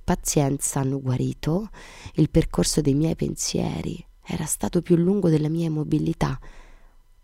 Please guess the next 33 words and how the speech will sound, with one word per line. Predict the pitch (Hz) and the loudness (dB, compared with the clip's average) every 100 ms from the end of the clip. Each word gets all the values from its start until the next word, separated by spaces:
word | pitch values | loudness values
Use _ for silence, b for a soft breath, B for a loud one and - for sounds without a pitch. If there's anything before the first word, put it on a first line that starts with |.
| _ _ _ _ _ - | _ _ _ _ _ -6
Ho | 135 | -4
permesso | - 143 135 131 127 - 170 | -2 0 2 0 0 0 0
alla | 156 | 2
guarigione | 139 135 143 151 147 156 | 2 0 0 0 0 2
di | 147 | 0
accendere | 147 - - 156 147 147 | -2 -2 -2 0 0 0
la | 143 | 0
luce | 147 160 - 147 | 0 0 0 2
della | 143 143 | 0 0
vita | 143 156 156 147 147 | -2 0 0 0 0
nel | 139 143 | 0 0
mio | 147 | 0
corpo | 147 147 - 147 | 0 -2 -2 -2
fiaccato | - - - - 143 139 143 147 B B B B B | -2 -4 -4 -6 -4 -4 -4 -4 B B B B B
e | - | -12
solo | - - 147 | -4 2 4
allora | 151 170 240 160 139 139 | 6 4 4 4 4 2
ho | 151 | 0
compreso | - - - - 165 190 190 | -4 -8 -2 0 0 0 -2
che | 170 | -2
ero | 170 | -2
stato | 175 - - | -2 -4 -4
fermato | 165 180 185 196 247 - 180 B B B - | -2 -2 -2 -6 -6 -6 -8 B B B -10
per | - 185 | -6 -4
riflettere, | 202 190 214 190 147 - 147 139 139 b b b b b | -4 -4 -2 -2 -4 -4 -4 -2 -6 b b b b b
ero | 156 151 | -4 -2
stato | 147 - - | -2 -2 -2
fermato | 151 156 160 160 180 233 220 220 | 0 0 0 -2 -4 -4 -6 -6
per | - - | -8 -6
tornare | - 156 160 180 175 | -4 -2 0 0 0
all'incontro | 156 165 - 196 220 - 185 | -2 -4 -4 -4 -2 -4 -4
con | 190 196 - | -4 -6 -6
te, | - 143 - | -4 -4 -6